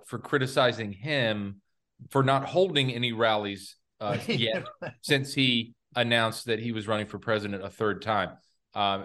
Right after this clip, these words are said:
Speaker 1: Trump's point was it's too early to do the rallies, that there would be plenty of rallies, uh, but, you know, the election is, is a long time away. Uh, boy, it's gonna feel like it.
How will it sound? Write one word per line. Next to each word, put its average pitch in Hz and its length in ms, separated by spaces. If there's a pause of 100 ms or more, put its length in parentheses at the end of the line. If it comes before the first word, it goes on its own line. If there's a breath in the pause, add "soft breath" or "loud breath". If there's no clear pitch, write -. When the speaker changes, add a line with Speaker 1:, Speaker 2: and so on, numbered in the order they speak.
Speaker 1:
Trump's 139 280
point 139 340
was 120 180
it's 117 220
too 113 400
early 123 500
to 110 140
do 104 180
the 95 100
rallies, 90 460
that 95 140
there 107 140
would 107 200
be 101 100
plenty 120 320
of 107 80
rallies, 101 480 (400)
uh, 95 220
but, 95 180
you 104 80
know, 98 100
the 98 100
election 101 500
is, 90 400 (360)
is 98 220 (400)
a 95 80
long 101 540
time 98 300
away. 95 560 (260)
Uh, 90 320 (400)
boy, 107 220
it's 101 100
gonna 98 160
feel 113 240
like 90 240
it. 92 100